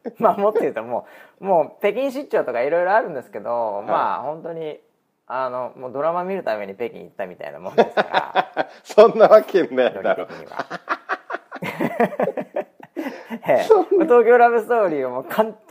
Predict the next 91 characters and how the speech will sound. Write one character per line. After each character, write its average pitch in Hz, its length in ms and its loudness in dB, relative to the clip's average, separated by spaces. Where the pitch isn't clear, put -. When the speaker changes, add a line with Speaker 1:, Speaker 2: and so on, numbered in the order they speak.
Speaker 1:
完 233 400 -2
全 208 240 0
に 214 80 -4
見 214 140 0
な 160 160 0
い 95 80 -8
と。 - 240 -8
完 208 220 0
治 147 200 -6
を 107 100 -4
全 170 240 -2
部 120 100 -10
完 185 280 -8
璧 160 180 -6
に 151 140 -8
し - 80 -12
と - 20 -4
か 147 60 -4
な 127 180 -2
い - 20 -8
と 90 80 -8
い 80 40 -12
け 82 60 -12
な 76 60 -16
い 69 80 -20
ん 65 40 -20
で。 - 140 -16
Speaker 2:
あ、 - 180 -6
Speaker 1:
え 78 100 -6
え。 - 20 -10
Speaker 2:
そ - 300 0
う 120 40 -8
な 95 180 -4
の。 85 140 -6
Speaker 1:
で、 208 680 8
あ 202 140 6
の、 202 120 2
だ 202 120 6
か 185 60 4
ら 180 60 4
見 220 140 0
ま 262 140 2
し - 80 -16
た - 100 -6
よ。 - 100 -14
Speaker 2:
は 165 120 2
い。 - 80 -2
あ、 180 180 6
見 - 100 2
た 143 40 4
ん - 20 2
だ。 - 0 -
Speaker 1:
も - 0 -
う - 20 6
だ 180 180 6
か 147 120 2
ら 135 80 0
も 131 100 -8
う - 20 -14
最 185 200 2
初 190 80 -2
っ 185 100 -4
か 180 100 -2
ら 175 100 -2
も 170 120 -2
う 143 60 -2
い - 60 -8
き 185 140 -8
な 180 140 0
り、 165 300 -4
Speaker 2:
は 233 80 -2
い。 214 40 0
Speaker 1:
い - 20 0
き 240 80 0
な 233 160 6
り 226 100 0
も 220 220 4
う - 20 -2
な 156 160 2
ん 135 80 -10
か、 - 500 -6
あ 113 300 -2
の、 107 540 -6
Speaker 2:
う - 40 -20
ん。 - 40 -20
Speaker 1:
と 214 80 -2
に 185 100 -6
か 131 160 -4
く - 160 -16
も 98 440 -10
う - 40 -18